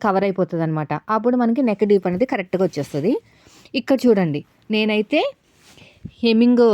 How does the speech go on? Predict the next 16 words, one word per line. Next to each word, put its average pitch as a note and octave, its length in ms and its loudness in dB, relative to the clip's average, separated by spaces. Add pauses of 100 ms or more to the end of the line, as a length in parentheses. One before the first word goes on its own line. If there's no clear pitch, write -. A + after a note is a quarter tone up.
(560)
పట్టి G#3 300 -2
వేయట్లేదండి. G3+ 720 2 (180)
ప్లెయిన్ A3 300 2
బ్లౌజ్కి A3 360 2 (100)
హెమ్మింగ్ G#3 280 2
పట్టి G#3 280 0
కన్నా G3+ 260 0 (440)
ఆ, F#3 160 -2
సెల్ఫ్ A#3 340 0
పైపింగ్ A#3 360 4
వేస్తే G3 260 2
చాలా G3+ 300 0
బాగుంటుందన్నమాట. F3 680 0
భుజాలు F3+ 360 0
జారకుండా F3+ 460 0
ఉంటాయి. D#3 240 -2